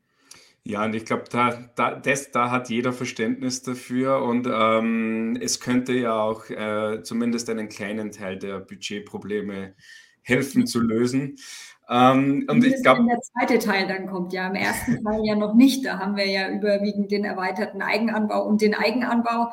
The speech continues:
Speaker 2: also die Cannabis-Clubs und die, den Eigenanbau zu Hause. Da haben wir natürlich noch nichts mit, äh, Steuereinnahmen oder Ähnlichem, aber wir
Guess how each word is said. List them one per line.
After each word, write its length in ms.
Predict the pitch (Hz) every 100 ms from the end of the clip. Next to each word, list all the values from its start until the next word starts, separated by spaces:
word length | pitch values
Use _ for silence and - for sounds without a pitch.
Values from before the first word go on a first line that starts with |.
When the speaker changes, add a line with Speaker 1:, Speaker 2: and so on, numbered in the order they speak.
| - -
Speaker 2:
also 180 | 208 190
die 120 | 190
Cannabis-Clubs 840 | - 220 240 226 226 - 233 220 -
und 220 | 202 190
die, 320 | 196 185 -
den 160 | - 190
Eigenanbau 600 | 190 196 196 196 196 196
zu 200 | 196 196
Hause. 400 | 185 226 233 220 - - _
Da 220 | 175 202
haben 160 | 240 220
wir 80 | 214
natürlich 460 | 208 214 220 220
noch 180 | 214 -
nichts 320 | 233 254 -
mit, 260 | 233 226 226
äh, 280 | 208 196 190 - -
Steuereinnahmen 960 | - 240 254 208 196 202 196 196 202 202
oder 240 | 196 196
Ähnlichem, 480 | 196 220 226 214 208
aber 340 | 190 214 233
wir 120 | 190